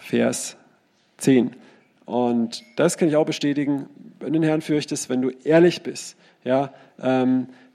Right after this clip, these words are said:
dann wirst du keinen Mangel haben. Wenn du aber sagst, "Ach, ich kann da Schwarzarbeiter engagieren, ich brauche bei der Steuer nicht ehrlich sein", dann kann ich dir garantieren, auch wenn wir im Neuen Testament leben, aber es ist auch heute nicht richtig, Leute zu töten, dass kein Segen auf deinen Finanzen liegt zum Beispiel,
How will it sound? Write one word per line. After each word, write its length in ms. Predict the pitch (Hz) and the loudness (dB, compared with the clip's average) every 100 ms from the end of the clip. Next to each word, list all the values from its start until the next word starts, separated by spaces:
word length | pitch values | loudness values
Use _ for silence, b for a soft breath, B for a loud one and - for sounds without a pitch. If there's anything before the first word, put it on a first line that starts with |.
| - | 0
dann 400 | 135 143 151 139 | 2 4 0 -4
wirst 220 | 139 - | -6 -6
du 60 | |
keinen 200 | 147 143 | -2 2
Mangel 260 | 139 156 139 | 2 2 -2
haben. 300 | 117 110 107 - _ _ - | -6 -10 -16 -20 _ _ -8
Wenn 100 | 131 | -4
du 60 | |
aber 100 | 139 | -2
sagst, 340 | 135 139 131 - | 2 2 2 -4
"Ach, 220 | 165 - | -4 -4
ich 340 | - - - _ | -12 -14 -18 _
kann 200 | - 151 | -4 0
da 140 | 139 139 | 2 0
Schwarzarbeiter 640 | - 180 - 143 135 131 | 2 2 2 4 4 4
engagieren, 480 | 123 127 123 - 135 | 0 0 -2 -2 -2
ich 100 | 127 | -2
brauche 200 | - 143 | -2 0
bei 80 | 151 | 0
der 100 | 131 | 0
Steuer 280 | - 151 160 | 4 6 6
nicht 180 | 147 135 | 4 0
ehrlich 260 | 127 123 | -6 -6
sein", 320 | - 127 131 127 b b b b - | -2 -2 -2 -6 b b b b 0
dann 360 | 131 135 - | 2 2 0
kann 160 | - 151 | 2 2
ich 80 | 147 | 4
dir 140 | 147 | 4
garantieren, 540 | 139 131 131 131 165 165 | 6 6 4 6 8 8
auch 160 | 160 | 8
wenn 100 | 160 | 6
wir 120 | 156 | 8
im 100 | 147 | 8
Neuen 240 | 139 135 147 | 8 8 6
Testament 520 | 147 - 131 123 151 | 2 0 2 2 2
leben, 280 | 160 156 147 | 2 4 2
aber 120 | 123 | 0
es 120 | 120 | -4
ist 100 | - | -6
auch 140 | 123 131 | -2 2
heute 220 | 135 151 | 4 4
nicht 180 | 139 - | 0 -2
richtig, 280 | 135 131 | -8 -6
Leute 260 | 127 123 131 | 0 0 -2
zu 140 | - | -8
töten, 320 | 143 143 139 143 | -2 0 0 -2
dass 200 | 120 - | -6 -2
kein 240 | 139 135 | 2 2
Segen 260 | 135 147 131 | 4 2 0
auf 120 | 117 | -2
deinen 160 | 117 | -6
Finanzen 420 | 113 147 202 196 120 | -2 0 0 0 -4
liegt 180 | 110 | -4
zum 100 | - | -6
Beispiel, 400 | 113 110 - 120 | -4 -4 -2 -4